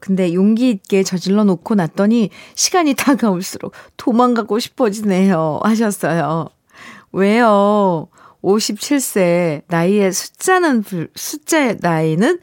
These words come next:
숫자에 불과합니다. 뭐든지 할 수 있어요. 어딜 도망가요?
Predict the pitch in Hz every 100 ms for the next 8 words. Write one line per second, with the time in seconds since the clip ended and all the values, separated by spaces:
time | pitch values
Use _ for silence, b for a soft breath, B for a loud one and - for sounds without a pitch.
0 | b - - - - 240 190 202 294 208
1 | 185 185 165 147 147 147 139 143 143 B
2 | B B B B B 202 226 277 233 269
3 | 254 226 202 - 180 143 131 - 180 262
4 | 302 294 269 196 180